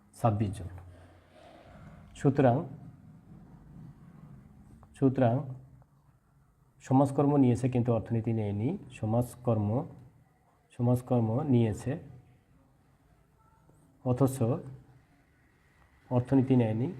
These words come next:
নেয়নি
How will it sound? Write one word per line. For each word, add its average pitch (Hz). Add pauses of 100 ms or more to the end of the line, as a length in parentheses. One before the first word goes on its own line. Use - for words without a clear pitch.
(2500)
নেয়নি 113